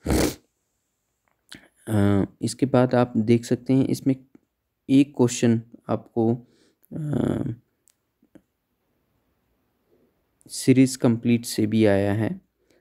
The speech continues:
So, इसमें आपको कम-, सीरीज को कंप्लीट करना है, ठीक है। तो इसको आप इसमें अगर आप ध्यान से देखेंगे तो आप इसको ईजीली, अ,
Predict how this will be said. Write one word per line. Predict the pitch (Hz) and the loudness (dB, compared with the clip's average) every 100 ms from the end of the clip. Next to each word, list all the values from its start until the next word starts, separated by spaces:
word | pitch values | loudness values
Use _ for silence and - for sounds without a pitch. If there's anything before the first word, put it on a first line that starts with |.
| _ | _
So, | - - 120 120 - - - | -10 0 2 0 -4 -8 -6
इसमें | 113 120 120 | -4 0 2
आपको | 110 - 123 123 | 2 -2 -4 -4
कम-, | - _ - 117 - 123 | -6 _ -4 -2 -2 -6
सीरीज | 113 - 120 117 | -4 0 0 0
को | - - 127 120 | -4 -2 -2 0
कंप्लीट | - 117 120 131 131 | 2 2 4 2 2
करना | - 107 107 | 0 2 0
है, | 113 120 - _ _ _ | -2 -4 -8 _ _ _
ठीक | - - | -20 -6
है। | 135 131 _ - | -4 -4 _ -6
तो | 127 123 120 120 _ _ _ _ | -2 0 0 -4 _ _ _ _
इसको | 131 120 - | -4 -2 4
आप | 127 123 - | 4 4 0
इसमें | 127 - 131 | -8 -2 0
अगर | 123 123 127 | 0 0 0
आप | 120 - | 0 -4
ध्यान | 120 117 113 123 | -10 -8 0 2
से | 127 139 | 2 2
देखेंगे | 127 120 131 131 135 | 2 2 2 2 2
तो | 131 | 0
आप | 131 113 117 | 0 0 -2
इसको | 117 - - | -6 -4 -2
ईजीली, | 110 113 110 117 120 - - - _ - | -2 0 2 2 -2 -10 -20 -20 _ -8
अ, | 107 98 98 101 | -2 0 0 -2